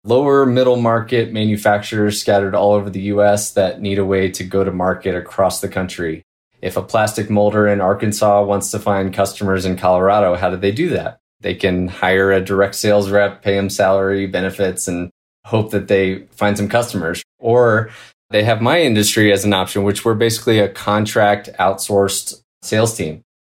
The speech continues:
We've been based in the mountain region for about forty years, repping U S based manufacturers. And we have a long history of relationships in the manufacturing community here. So we're able to sell multiple technologies into the same companies.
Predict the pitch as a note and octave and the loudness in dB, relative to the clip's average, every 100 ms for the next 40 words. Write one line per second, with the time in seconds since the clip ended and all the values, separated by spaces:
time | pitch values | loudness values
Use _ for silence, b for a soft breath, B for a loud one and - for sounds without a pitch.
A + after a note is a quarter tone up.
0 | - G#2 G2+ G2 G#2 G#2 - G#2+ G2+ G2+ | -4 -2 0 0 2 0 0 0 2 0
1 | G#2+ G#2 G#2 G#2 G#2 G2+ G#2+ G2 F#2+ - | 0 0 0 0 0 0 0 0 0 0
2 | G#2+ G#2+ G#2 G2 G#2 G#2+ A2 - A2+ F#2+ | 0 0 0 0 2 0 -2 -8 -2 -2
3 | G2+ G2 F#2+ G2+ G2 - G2 G2 - G2 | 0 -4 -4 0 0 0 -2 -2 -2 -6
4 | F#2+ F2+ - - D#3 E3+ - - G2+ F#2+ | -2 -2 -2 -2 -4 -4 -10 -12 -6 -2
5 | F#2 F2+ - _ _ - A2 A2 G2+ F#2+ | -2 -2 -6 _ _ -4 0 2 4 4
6 | F#2+ - _ - G#2+ G2+ G#2 - G#2 F#2+ | 4 0 _ -2 0 2 0 0 0 2
7 | F#2+ G2 G#2 G#2 G2 G#2+ G2 F#2+ F#2+ G2 | 2 0 -4 -4 -4 -4 -2 -2 -2 -2
8 | F#2 - F#2+ - G#2+ G#2+ A2 G#2 G#2+ G#2+ | -2 -4 -10 -6 -2 -2 -2 0 2 2
9 | G#2 - _ _ - - G#2 A2 A2+ A2 | 0 -4 _ _ -12 -4 0 4 2 2
10 | G#2 G2 A2+ G#2+ G#2 G2 G2 G#2 G#2+ - | 0 0 2 4 4 2 2 0 -2 -2
11 | G2+ G2+ F#2+ G2+ F#2+ F#2+ F#2 F#2 F2+ A2 | -2 -2 -2 -2 0 0 -2 -4 -6 -6
12 | G2 G2+ F#2 - - G2 F#2 - G#2+ G#2 | -4 -4 -4 -4 -2 0 -2 -2 -2 0
13 | F#2+ E2+ F2 F2 - | -2 -4 -6 -8 -12